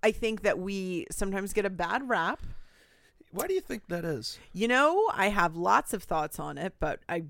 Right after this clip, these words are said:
Speaker 1: I'm stoked to get to this diary entry. I would want to mention that,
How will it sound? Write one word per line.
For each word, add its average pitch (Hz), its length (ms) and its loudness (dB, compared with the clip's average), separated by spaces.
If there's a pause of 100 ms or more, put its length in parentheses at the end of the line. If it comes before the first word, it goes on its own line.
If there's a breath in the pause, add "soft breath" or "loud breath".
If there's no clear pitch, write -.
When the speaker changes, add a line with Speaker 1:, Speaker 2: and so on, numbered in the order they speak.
(100)
Speaker 1:
I'm 165 360 -4
stoked 226 320 6
to 214 80 -2
get 180 160 -2
to - 100 -10
this 170 140 -6
diary 247 420 4
entry. 165 480 -6 (340 soft breath)
I 214 100 8
would 220 140 6
want 233 240 2
to 220 120 -4
mention 180 760 -2
that, 151 460 2